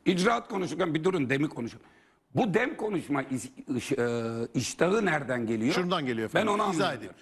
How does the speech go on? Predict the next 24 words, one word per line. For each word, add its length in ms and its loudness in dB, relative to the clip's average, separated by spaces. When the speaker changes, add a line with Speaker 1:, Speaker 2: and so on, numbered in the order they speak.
Speaker 2:
Şundan 340 0
geliyor. 260 -4
Speaker 1:
Mesela 320 2
Speaker 2:
Demli 280 2
yetkililer 680 -2
bir 60 -4
kere 220 2
açıklamalar 520 0
yapıyorlar. 540 -10
Bir 100 -6
kere 240 2
bu 80 0
var. 160 -4
İki, 320 0
İstanbul'da, 720 0
e, 140 2
on 200 2
yedi 240 2
ilçede 500 0
aday 280 2
çıkardılar. 520 0
Yirmi 320 2
iki 200 0
ilçede 400 0